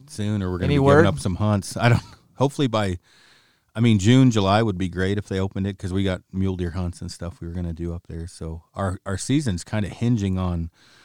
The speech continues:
Speaker 1: where the chips fall with this, because we put in for a high country hunt, um, and if that, uh, the border opens, we'll probably cancel that hunt and go hunt mule deer in Alberta in early September.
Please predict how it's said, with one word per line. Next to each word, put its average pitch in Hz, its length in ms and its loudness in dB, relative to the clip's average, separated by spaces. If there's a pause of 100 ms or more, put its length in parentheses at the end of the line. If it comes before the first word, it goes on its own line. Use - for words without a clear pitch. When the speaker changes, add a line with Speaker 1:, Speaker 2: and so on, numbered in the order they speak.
(320)
Speaker 1:
where 107 140 0
the 82 120 -6
chips - 300 -2
fall 87 280 -2
with 87 160 -6
this, 92 260 -4
because 90 380 -6
we 95 120 0
put 110 220 -2
in 104 140 2
for 92 180 -8
a 85 80 -6
high 110 160 0
country 95 380 -6
hunt, 98 380 -4 (520)
um, 85 580 -2 (360)
and 95 340 0
if 92 200 -6
that, 104 320 -2 (160)
uh, 87 400 -6
the 87 100 -6
border 104 360 4
opens, 95 300 2
we'll 90 80 -10
probably 87 200 -6
cancel 95 400 -6
that 92 200 -6
hunt 95 260 -6
and 92 120 -2
go 92 180 -4
hunt 92 280 -4 (640)
mule 113 200 4
deer 101 120 0
in 95 80 2
Alberta 98 540 -2
in 98 120 -2
early 101 220 -2
September. 110 540 -6